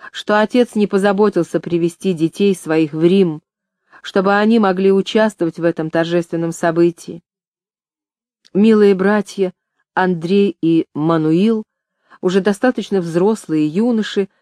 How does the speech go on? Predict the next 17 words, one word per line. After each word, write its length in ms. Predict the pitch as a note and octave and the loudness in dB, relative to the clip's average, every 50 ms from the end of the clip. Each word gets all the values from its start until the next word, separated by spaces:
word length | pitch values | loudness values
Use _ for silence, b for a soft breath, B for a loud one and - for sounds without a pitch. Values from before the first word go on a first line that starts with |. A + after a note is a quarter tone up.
| _ _ _ _ | _ _ _ _
воспламенялись, 880 | E3+ F3+ - - _ E3+ E3+ F3 F3 F3 F3+ G3+ A3 G3+ D3+ C3+ - | -8 -8 -8 -6 _ -2 0 0 2 2 2 0 0 -2 -4 -6 -8
когда 320 | - C#3+ C3+ C#3 D3+ D3 | -10 -10 -8 -6 -6 -8
читали 420 | - - - - - D#3+ E3 C#3+ C#3+ | -8 -8 -10 -6 -4 -4 -4 -4 -6
те 220 | - - D#3+ D#3+ | -6 -6 -6 -6
строки 460 | - - _ - E3+ F#3 F3 - - | -6 -8 _ -4 -4 -4 -4 -4 -4
из 160 | D#3 D3+ - - | -6 -6 -6 -8
писем 400 | - F3 E3+ - - D#3 D3 - | -8 -8 -6 -6 -6 -8 -8 -6
Фомы, 400 | - D3+ D3+ D#3+ G3 C4 C#4 - - _ _ _ _ _ b b b b b | -4 -4 -2 -2 -2 -2 -2 -4 -8 _ _ _ _ _ b b b b b
где 240 | - D#3+ D#3 F3 E3+ | -4 0 2 2 2
рассказывалось 720 | F3 E3+ - - - F#3+ G3 F#3 F3+ E3 E3 E3 E3+ - | 2 0 -2 -4 -4 -2 -2 -2 -2 -2 0 -2 -2 -4
о 60 | E3+ D#3+ | -6 -6
подготовке 680 | E3 D#3+ D3+ D#3+ D#3+ - - G3 G3+ - - E3+ D#3+ | -6 -4 -4 -4 -2 -2 -2 -2 -4 -2 -4 -6 -6
к 80 | - | -4
новому 460 | E3+ D#3 D#3+ F3 F3+ E3+ E3+ E3 D#3 - | -4 -2 0 0 0 0 -2 -4 -6 -6
крестовому 680 | - D#3 D3 - - _ E3+ E3+ E3 D#3 D#3 D#3 D3 | -6 -8 -8 -8 -6 _ -2 0 0 0 -2 -4 -4
походу 480 | - D3 C#3+ - - E3 E3 D3+ D3+ | -4 -4 -6 -4 -4 -4 -2 -2 -4
против 380 | - D3+ D3 D#3 D3 - D#3 | -6 -6 -6 -6 -6 -8 -12